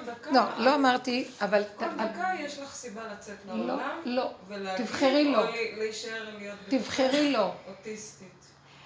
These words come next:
Speaker 2: זה לא אוטיסטיות, זה ביחידה שלך, דברי עם השם. ותגידי לו, "אני לא יכולה." גדול עליי להכיל. זה מה שאני פחדתי, אני אתנתק מהמשפחה. עכשיו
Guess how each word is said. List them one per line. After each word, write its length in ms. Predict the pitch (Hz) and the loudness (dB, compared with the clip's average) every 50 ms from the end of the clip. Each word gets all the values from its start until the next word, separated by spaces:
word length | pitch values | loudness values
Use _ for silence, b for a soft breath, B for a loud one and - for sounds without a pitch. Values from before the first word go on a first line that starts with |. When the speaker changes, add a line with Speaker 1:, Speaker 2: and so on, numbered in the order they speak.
| B B B B | B B B B
Speaker 2:
זה 140 | B 196 247 | B -6 -6
לא 160 | 247 294 339 | -4 -4 -4
אוטיסטיות, 760 | 381 349 - - 311 294 - - - - 233 208 190 185 170 175 | -4 -6 -6 -6 -6 -6 -6 -8 -8 -8 -6 -6 -6 -6 -8 -8
זה 160 | - 196 202 - | -8 -6 -4 -2
ביחידה 460 | 208 202 196 - - 226 202 277 294 | -2 -2 -2 -4 -8 -10 -8 -8 -8
שלך, 480 | - - 330 330 330 320 320 320 - - - - - - 208 | -8 -8 -8 -6 -6 -6 -8 -10 -14 -20 -20 -20 -16 -12 -10
דברי 300 | 196 175 202 202 214 208 | -8 -8 -6 -6 -6 -6
עם 80 | 202 190 | -8 -8
השם. 300 | 175 - - 185 160 165 175 175 - - - - - _ - - 220 | -10 -10 -10 -10 -12 -14 -16 -18 -20 -20 -20 -20 -20 _ -20 -16 -16
ותגידי 420 | 208 - 285 277 262 302 285 294 | -14 -12 -10 -10 -10 -10 -10 -10
לו, 100 | 269 254 247 | -10 -10 -10
"אני 220 | 226 214 220 220 214 | -10 -12 -12 -12 -10
לא 60 | 208 | -12
יכולה." 360 | 214 208 - - - - 156 143 - - _ _ _ _ _ _ _ _ _ _ _ 185 | -12 -12 -14 -16 -18 -18 -18 -20 -20 -20 _ _ _ _ _ _ _ _ _ _ _ -8
גדול 300 | 196 185 196 202 202 202 | -8 -8 -6 -8 -8 -8
עליי 240 | 185 170 170 165 151 | -8 -8 -10 -10 -10
להכיל. 360 | 160 165 - - - 175 175 170 B B B B B B | -10 -12 -12 -12 -12 -12 -14 -14 B B B B B B
זה 140 | - 196 175 | -8 -6 -4
מה 100 | 185 190 | -4 -4
שאני 260 | 185 - 180 180 180 | -4 -4 -6 -6 -8
פחדתי, 540 | 185 - 196 - - 359 - - - 170 165 | -8 -10 -10 -8 -10 -10 -10 -8 -6 -6 -6
אני 180 | 160 170 170 - | -6 -8 -10 -12
אתנתק 380 | - 175 - - - 185 175 - | -12 -14 -12 -10 -10 -10 -10 -10
מהמשפחה. 540 | 190 175 175 180 - - 196 - - - - | -10 -10 -10 -10 -10 -10 -10 -10 -8 -10 -10
עכשיו 240 | - - - 262 | -8 -6 -6 -6